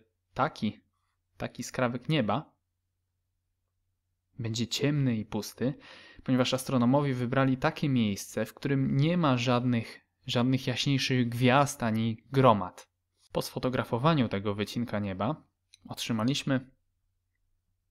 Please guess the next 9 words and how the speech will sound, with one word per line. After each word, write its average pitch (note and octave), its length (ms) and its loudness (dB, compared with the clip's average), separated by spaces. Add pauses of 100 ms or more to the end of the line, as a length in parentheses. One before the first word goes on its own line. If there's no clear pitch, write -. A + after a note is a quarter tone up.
(280)
taki A2+ 280 -2
obraz. - 420 -6 (1700)
To C3 80 -6
jest - 320 -8
to, G3 200 4
co - 200 -4
zobaczył B2 680 0 (160)
teleskop A#2+ 560 -2
Hubble'a. G2+ 520 4